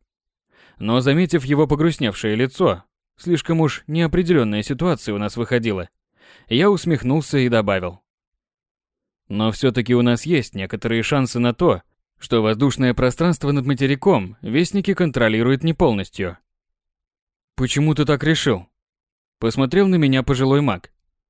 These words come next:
«Все просто», усмехнулся я в ответ и показал в сторону выхода.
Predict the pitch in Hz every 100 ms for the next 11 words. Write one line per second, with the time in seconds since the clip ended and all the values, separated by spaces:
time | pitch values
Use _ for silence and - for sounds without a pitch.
0 | _ _ _ _ - 113 113 156 139 -
1 | 85 - _ _ _ _ 127 127 156 185
2 | 220 - 147 131 123 101 90 _ _ _
3 | _ - - 107 107 123 135 202 175 156
4 | 151 170 175 - 98 90